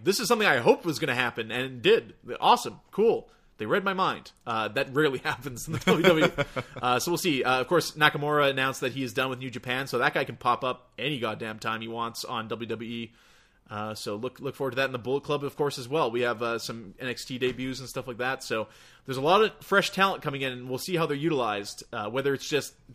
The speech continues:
Speaker 1: they, the problem with W W E I keep seeing with these new guys showing up, and admittedly I haven't been watching wrestling as much as other people, but seeing these cool names and guys show up,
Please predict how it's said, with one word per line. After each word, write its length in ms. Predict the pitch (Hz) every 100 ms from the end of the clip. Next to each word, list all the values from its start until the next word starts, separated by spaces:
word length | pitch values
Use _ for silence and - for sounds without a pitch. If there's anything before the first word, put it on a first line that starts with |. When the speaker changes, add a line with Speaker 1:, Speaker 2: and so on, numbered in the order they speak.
| - -
Speaker 1:
they, 400 | 131 123 117 - - _ _ _ _ _ _ _ _ - - - -
the 100 | 165
problem 240 | 247 269
with 100 | 220
W 160 | 220 208
W 240 | 190 180
E 60 | 180
I 100 | 151
keep 180 | - 151
seeing 180 | 175
with 120 | 160 151
these 160 | 135
new 100 | 139
guys 300 | 131 127 135
showing 320 | - 151 143
up, 180 | 147 143
and 300 | 131 120 110
admittedly 320 | 127 131 135
I 20 | 123
haven't 140 | 127
been 80 | 120
watching 220 | 120 -
wrestling 300 | 123 - 113
as 140 | 110
much 160 | 120 110
as 80 | 117
other 140 | 113
people, 220 | 117 113
but 180 | 110 123
seeing 280 | - 165 165
these 220 | 156 143
cool 260 | - 170 160
names 360 | 147 143 139 127
and 140 | 131
guys 260 | 131 127 123
show 240 | - 123
up, 240 | 120 120